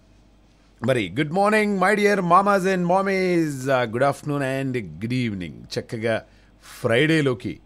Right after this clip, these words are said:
అడుగుపెట్టేశాము. ఈరోజు ఫ్రైడే, రేపు సాటర్డే, ఎల్లుండి సండే. ఇవన్నీ కూడా వస్తూనే ఉంటాయి, పోతూనే ఉంటాయి, వస్తూనే ఉంటాయి, పోతూనే ఉంటాయి. ఎన్ని రోజులు ఇలా హాయిగా ఒక గంట సేపు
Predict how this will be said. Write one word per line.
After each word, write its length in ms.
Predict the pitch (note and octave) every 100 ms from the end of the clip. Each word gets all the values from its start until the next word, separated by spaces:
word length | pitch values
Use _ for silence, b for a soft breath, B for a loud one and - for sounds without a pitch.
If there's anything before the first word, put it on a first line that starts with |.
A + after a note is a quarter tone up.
| - F2
అడుగుపెట్టేశాము. 760 | F#2 F#2 F2 F2+ - F2 F#2 - b b b
ఈరోజు 280 | E2 E2+ D#2+
ఫ్రైడే, 500 | - D#2+ F2 F#2 A#2+ - _ -
రేపు 200 | D2+ -
సాటర్డే, 540 | F2 D#2 D#2+ D#2 A#2 - _ _ _ -
ఎల్లుండి 320 | F2+ E2 D#2+
సండే. 400 | E2+ - C2+ - - _ _ _ _ b b b
ఇవన్నీ 280 | A#2+ C#3 F3+
కూడా 200 | F3 E3+
వస్తూనే 420 | C3+ - D3+ C#3
ఉంటాయి, 340 | B2 A2 A#2
పోతూనే 420 | A2+ G#2+ - G#2 G2
ఉంటాయి, 300 | F2+ G2+ F#2
వస్తూనే 380 | E2+ - F#2+
ఉంటాయి, 300 | F2+ D2+ G2
పోతూనే 400 | F#2 F2 - F#2
ఉంటాయి. 280 | C#2+ B1 - - _ _ b b b b b G2+
ఎన్ని 240 | C3+ F#3+
రోజులు 340 | G3 F3 D#3
ఇలా 280 | D3+ C#3 A#2 - _ _ _ _ _ _ _ _ _ _ _ b b
హాయిగా 540 | - G2 A2 A2 A#2 - - _ _ _ F2
ఒక 160 | F#2+
గంట 280 | D#2 F#2 F#2+
సేపు 420 | F#2+ G#2+ G2 G#2